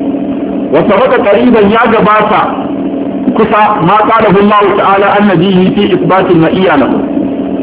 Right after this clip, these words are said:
Abinda Allah ya faɗa ga annabinsa dangane ga tabbatar da yana tare da shi. وقد أجمع السلف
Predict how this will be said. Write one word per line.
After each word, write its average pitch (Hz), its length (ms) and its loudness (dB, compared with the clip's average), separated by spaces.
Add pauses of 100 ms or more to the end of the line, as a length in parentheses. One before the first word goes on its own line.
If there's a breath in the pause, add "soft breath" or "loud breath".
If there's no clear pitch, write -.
(160)
Abinda 208 320 2
Allah 208 140 0
ya 196 200 2
faɗa 190 260 2
ga 190 140 2
annabinsa 185 460 2
dangane 190 440 2
ga 160 100 2
tabbatar 190 440 0
da 180 100 2
yana 180 300 2
tare 139 220 0
da 131 80 0
shi. - 180 -6 (720)
وقد 196 240 0
أجمع 208 420 2
السلف 214 340 0